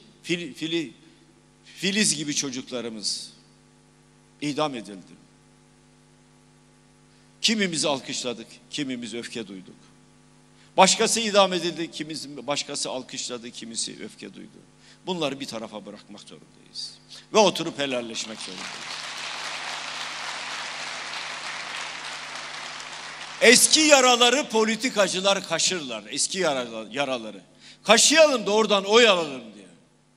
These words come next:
Buradan da çıkmak zorundayız. "Eski eskide kaldı cancağızım." diyor Yüce Mevlana. Değil mi? Yeni şeyler söylemek lazım diyor. Ya kendi tarihimizi bile bilmiyoruz.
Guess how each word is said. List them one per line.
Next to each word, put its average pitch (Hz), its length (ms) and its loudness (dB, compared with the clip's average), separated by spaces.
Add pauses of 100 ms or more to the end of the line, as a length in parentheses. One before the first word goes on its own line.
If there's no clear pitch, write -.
(260)
Buradan 190 320 -4
da 143 80 -8
çıkmak 127 400 -10
zorundayız. - 720 -20 (1300)
"Eski 185 340 -2
eskide 147 520 -4
kaldı 113 360 -6
cancağızım." 127 760 -6
diyor 104 140 -14
Yüce 110 300 -12
Mevlana. 101 500 -14 (240)
Değil 214 200 -4
mi? 240 120 -10 (340)
Yeni 123 220 -10
şeyler 180 340 -4
söylemek 107 560 -12
lazım 92 320 -18 (140)
diyor. 57 100 -20 (460)
Ya 180 200 4
kendi 170 300 2
tarihimizi 185 720 4
bile 196 160 4
bilmiyoruz. 123 460 -8